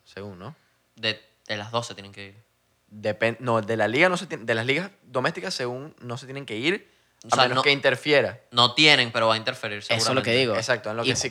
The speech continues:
Speaker 1: en lo que creen el calendario, y si interfiere
Speaker 2: O sea, no, obviamente no ti-, tampoco se tienen que ir de la Champions League, pues, no, pero les va a coincidir. Todo les va a
Speaker 1: No,
Speaker 2: coincidir.
Speaker 1: pero yo leí que en la Champions sí se tienen que ir, ah, juro.
Speaker 2: Por,
Speaker 3: Di-,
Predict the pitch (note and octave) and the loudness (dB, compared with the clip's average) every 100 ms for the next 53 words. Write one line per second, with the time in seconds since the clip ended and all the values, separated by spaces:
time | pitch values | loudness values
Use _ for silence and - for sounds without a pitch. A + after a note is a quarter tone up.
0 | - C3 C#3 B2+ C#3+ D#3+ E3+ C#3+ C3 B2 | -6 -2 -2 2 4 4 4 4 6 4
1 | A2 A#2+ A#2 G#2+ C#3 D#3 F#3+ - _ _ | 2 -6 -8 -6 0 2 0 -8 _ _
2 | _ _ _ _ _ _ - B2 A#2 B2 | _ _ _ _ _ _ 4 4 4 -2
3 | - _ _ - - A2 C3 C#3 C#3 C#3+ | -6 _ _ -16 -2 0 2 2 2 4
4 | D3 C#3+ D#3 - A2 C3 C3 D3 C#3+ - | 4 2 -2 -8 -2 0 0 -6 -8 -2
5 | C3+ C3 D3 D3 B2 C#3+ A#2 G#2+ A#2+ C3+ | 4 4 4 -2 0 0 0 -6 -10 -10
6 | - A2+ A2+ G#2 G2 G#2+ G2+ F#2+ - G#2 | -10 -10 -10 -14 -16 -12 -12 -12 -14 -12
7 | G2 A#2 A#2 G#2 A2+ - _ _ _ _ | -12 -14 -14 -14 -14 -16 _ _ _ _
8 | _ - A#2+ B2+ A#2+ G2+ A#2 A#2+ G2+ F#2+ | _ -4 0 0 -2 -4 -2 -2 -2 -4
9 | G2+ A2+ B2 C#3 B2 A2+ C3 - C#3 C3+ | -6 -8 -6 -6 -6 -8 -10 -12 -14 -12
10 | D3+ A#2+ G2+ G2 _ _ - G#2+ A#2+ G#2 | -12 -12 -14 -16 _ _ -18 -14 -14 -16
11 | _ _ _ - A2+ | _ _ _ -8 -2